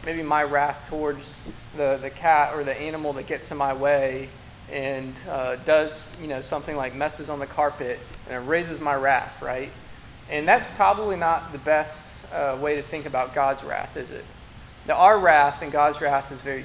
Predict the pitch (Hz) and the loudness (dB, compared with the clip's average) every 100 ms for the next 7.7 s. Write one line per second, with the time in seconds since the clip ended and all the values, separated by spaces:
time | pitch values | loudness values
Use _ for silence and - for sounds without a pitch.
0 | - 127 - - - - - - - - | -8 -10 -10 -18 -18 -20 -20 -20 -20 -20
1 | - - - - 175 160 175 170 165 160 | -20 -20 -20 -6 6 6 6 6 8 8
2 | 165 156 151 143 - - - - 170 185 | 6 -2 -4 -4 -8 -12 -18 -2 4 6
3 | 151 135 160 185 214 180 - - 190 - | 4 6 8 8 6 -2 -4 2 2 0
4 | 175 147 185 190 156 139 165 185 175 - | -8 -6 -2 0 2 0 2 4 4 0
5 | - - - - 160 165 170 151 165 180 | -12 -20 -6 0 0 -2 -4 -2 0 0
6 | 151 - 143 160 135 - 147 147 - - | 0 -4 0 2 2 -2 -2 -2 -4 -8
7 | 160 151 160 147 175 185 135 | -10 -8 -8 -6 -6 -8 -12